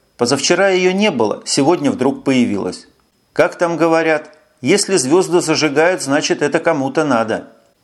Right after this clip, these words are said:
Только вот кому понадобилось с этой тяжеленной штукой возиться? Осторожно подойдя ближе, я глянул, глянув в ту сторону, куда был направлен ствол этой дуры, только хмыкнул. Всё страннее и страннее.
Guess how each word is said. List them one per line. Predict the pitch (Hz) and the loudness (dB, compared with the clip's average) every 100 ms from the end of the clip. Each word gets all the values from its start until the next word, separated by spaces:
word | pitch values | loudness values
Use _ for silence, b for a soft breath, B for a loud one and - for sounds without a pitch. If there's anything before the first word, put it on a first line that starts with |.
| _ | _
Только | 175 196 190 | 2 2 2
вот | 190 185 | 0 2
кому | 180 185 190 | 0 -2 0
понадобилось | 175 185 185 170 175 170 170 | 0 0 0 2 2 2 2
с | |
этой | 175 170 | 0 0
тяжеленной | 165 160 135 165 170 170 | -2 0 0 2 0 0
штукой | - 208 - 131 | -2 -2 0 2
возиться? | 120 107 107 - - - _ _ _ _ | 2 0 -4 -10 -12 -14 _ _ _ _
Осторожно | - - 170 208 175 180 | -2 0 0 0 0 0
подойдя | 156 165 156 185 | 0 0 2 0
ближе, | 156 190 185 107 - | 0 0 0 -2 -4
я | 131 180 | 0 2
глянул, | 151 160 170 160 | 2 -2 -2 -2
глянув | 139 175 143 135 | 0 0 2 -2
в | - | -4
ту | 156 | -6
сторону, | - 165 139 127 | 0 0 2 0
куда | 123 127 131 | 0 0 0
был | 131 127 | 0 0
направлен | 139 139 135 120 117 | 0 2 0 0 -2
ствол | - 135 113 | -2 0 0
этой | 107 131 | -2 -2
дуры, | 123 170 143 - - _ | 0 2 2 -2 -10 _
только | - 165 170 | -2 0 0
хмыкнул. | 170 143 123 110 92 - _ _ _ - | -2 0 -2 -2 -8 -10 _ _ _ -10
Всё | - 165 202 | 0 2 2
страннее | - 190 175 170 170 170 170 | 2 -2 -2 -4 -2 -2 -2
и | 160 | -4
страннее. | - 151 156 156 131 101 90 | -2 0 0 -2 -2 -2 -4